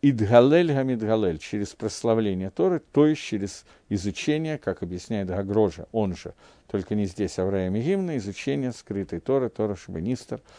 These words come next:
Разей Тора. Продолжает и говорит он: «Батах Баалев Баала, уверен в ней сердце её мужа», щас, секундочку, вот,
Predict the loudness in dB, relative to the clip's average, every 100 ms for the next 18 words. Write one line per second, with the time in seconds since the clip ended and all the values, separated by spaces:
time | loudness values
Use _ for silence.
0 | -20 _ 2 4 4 2 2 -6 -12 -18
1 | _ _ _ _ _ -20 -20 _ _ 4
2 | 8 10 8 8 8 8 4 -2 -20 _
3 | 0 2 4 2 -2 -2 4 4 4 0
4 | -8 -20 _ _ _ -6 -6 -8 _ _
5 | _ _ _ _ _ _ _ _ -4 8
6 | 8 10 8 10 12 12 12 8 10 10
7 | 10 6 2 _ 2 8 10 10 8 4
8 | 4 2 -2 _ _ _ _ -6 4 4
9 | 4 -2 2 2 2 0 -2 -6 -6 -6
10 | -6 -8 -10 -8 -8 -10 -12 -10 -10 _
11 | _ _ _ -4 0 0